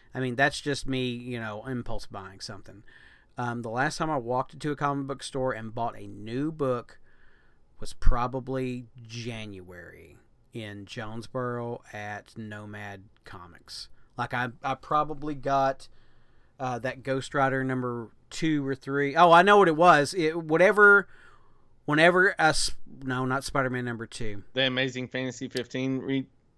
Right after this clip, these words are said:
Speaker 2: re-release?
Speaker 1: Uh, that's pretty close.
Speaker 2: Yeah.
Speaker 1: Um,
Speaker 2: You, 'cause you picked
Speaker 1: probably,
Speaker 2: me up on
Speaker 1: probably
Speaker 2: those.
Speaker 1: whenever, yeah, probably whenever, um, the J J Abrams and his son Spider-Man number one, I bought that off the rack.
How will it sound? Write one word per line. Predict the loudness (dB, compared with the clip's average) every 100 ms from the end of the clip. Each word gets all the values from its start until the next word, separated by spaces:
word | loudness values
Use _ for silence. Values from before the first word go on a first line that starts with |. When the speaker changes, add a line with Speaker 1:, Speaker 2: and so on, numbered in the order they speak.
| _
Speaker 2:
re-release? | -4 -2 0 0 0 -2 -4 -14 _ _ _ _ _ _ _ _ _ _
Speaker 1:
Uh, | -10 -8 -2
that's | -2 2
pretty | 6 6
close. | 6 0 0 -6 -12 0
Speaker 2:
Yeah. | 2 4
Speaker 1:
Um, | 2
Speaker 2:
You, | -4 -14 -18
'cause | -18 0
you | 12
picked | 12
Speaker 1:
probably, | 12 10 8 8 10
Speaker 2:
me | 8 6
up |
on | 6
Speaker 1:
probably | 12 12 12 8 8
Speaker 2:
those. | 10
Speaker 1:
whenever, | 10 10 12 10 8 2 -20 -6
yeah, | 4 4 4 -2 -20 4
probably | 10 12 10 8
whenever, | 8 8 8 10 10 8 2
um, | 6 8 6 4 -4
the | -2 0 0
J | 2 2
J | 4 4
Abrams | 4 4 0 0
and | -2
his | 0
son | 4 4 4
Spider-Man | 2 4 2 0
number | 0 0
one, | 0 0
I | 0 2
bought | 2 2
that | -2
off | -4 -10
the | -12
rack. | -14 -16